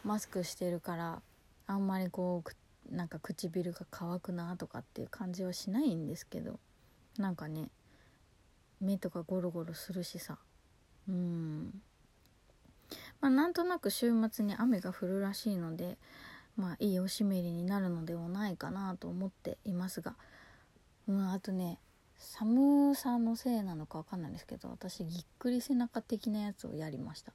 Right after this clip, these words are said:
ていうか、痛いです、今も。何なんだろうね。あのー、姿勢を決めたら、そのままにしておかないと、次に動く瞬間とか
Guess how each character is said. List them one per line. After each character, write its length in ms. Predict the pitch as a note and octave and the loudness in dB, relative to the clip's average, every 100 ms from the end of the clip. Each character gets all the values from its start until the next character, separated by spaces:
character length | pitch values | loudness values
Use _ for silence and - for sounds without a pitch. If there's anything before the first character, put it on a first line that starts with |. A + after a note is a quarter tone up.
| _ | _
て 80 | - | -4
い 60 | F#3+ | -4
う 20 | |
か、 80 | D#3 | -4
痛 340 | D#3 - F#3+ | -6 -2 -2
い 220 | - - - - | -2 -6 -12 -10
で 60 | D#3 | -8
す、 120 | - | -6
今 220 | E3 E3 | -4 -6
も。 120 | - - _ - - - - - - | -8 -14 _ -20 -20 -20 -20 -16 -2
何 220 | D4+ C#4+ | 2 4
な 100 | E3+ | 4
ん 80 | E3 | 0
だ 100 | D#3 | -4
ろ 100 | E3 | -4
う 40 | |
ね。 240 | F3 - - _ _ _ _ _ _ _ _ - _ _ - | -4 -6 -10 _ _ _ _ _ _ _ _ -20 _ _ -10
あ 120 | F#3+ | -4
の 640 | F3+ F3 F3 F3 F3 F3 A#3+ - - - | -2 0 0 -2 -4 -6 -8 -16 -20 -8
ー、 20 | |
姿 500 | - B3 F4 F4 F4+ | -4 0 4 6 6
勢 40 | |
を 360 | F4 F4 B3+ - - _ - - - | 6 4 2 0 -10 _ -20 -20 -4
決 140 | - | 4
め 180 | A#3+ B3 | 6 6
た 160 | C4 A3+ | 6 4
ら、 280 | F3+ F3 - - - - - - - - - - - - - - - - - | 2 -2 -6 -16 -20 -20 -20 -20 -20 -20 -20 -20 -20 -20 -20 -20 -20 -16 -10
そ 200 | - G#3+ | 0 4
の 120 | G#3+ | 6
ま 160 | G#3+ G#3+ | 4 4
ま 140 | G#3 | 2
に 100 | F3 | 0
し 80 | - | -2
て 100 | F3+ | -6
お 60 | E3+ | -4
か 140 | E3+ | -4
な 140 | E3 | -6
い 60 | C#3 | -6
と、 240 | - D#3+ - - | -6 -8 -8 -2
次 240 | - C4 | 6 8
に 100 | D4 | 10
動 240 | F#3+ G3 G#3+ | 8 6 2
く 100 | - | 0
瞬 200 | F3+ F3 | -6 -6
間 220 | E3+ - | -6 -6
と 80 | |
か 120 | - | -6